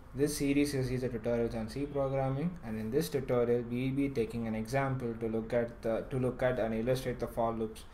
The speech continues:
in a much more elaborate way. And today we actually, as a part of the example, we are going to look at the Lorentz butterfly.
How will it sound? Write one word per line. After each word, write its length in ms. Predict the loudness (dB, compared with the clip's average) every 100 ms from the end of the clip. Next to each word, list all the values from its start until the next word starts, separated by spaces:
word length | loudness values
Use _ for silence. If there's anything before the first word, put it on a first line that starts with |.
| -16 -18 -8
in 160 | -4 -2
a 160 | 0
much 380 | 0 0 0 -2
more 240 | -2 0 2
elaborate 520 | 4 4 4 0 -4
way. 120 | -8 -12 -12 -14 -14 -12 -8
And 140 | -2
today 260 | 4 6 8
we 140 | 8 6 0
actually, 400 | -2 0 2 6
as 220 | 4 4
a 40 |
part 220 | 4 6
of 100 | 6
the 60 | 4
example, 500 | 2 0 -2 0 0
we 120 | 2
are 100 | 0
going 180 | 2 0
to 80 | 2
look 240 | 0 0
at 340 | 0 0 -4 -2
the 320 | 0 2 2
Lorentz 400 | 4 4 4 -2
butterfly. 500 | -2 -2 -4 -8 -10